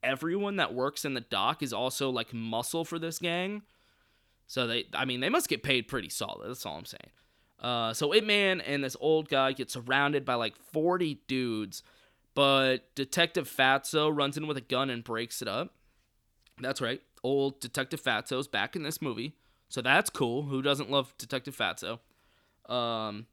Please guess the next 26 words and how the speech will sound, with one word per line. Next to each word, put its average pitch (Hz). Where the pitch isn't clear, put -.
but 175
the 175
gangsters 180
aren't 160
too 151
happy 123
about 127
this, 123
obviously. 120
And, 110
you 113
know, 95
they're 147
not 131
happy 127
about 117
Ip 120
Man 117
and 104
his, -
and 113
his 113
students 123
protecting 117
the 107
school. 127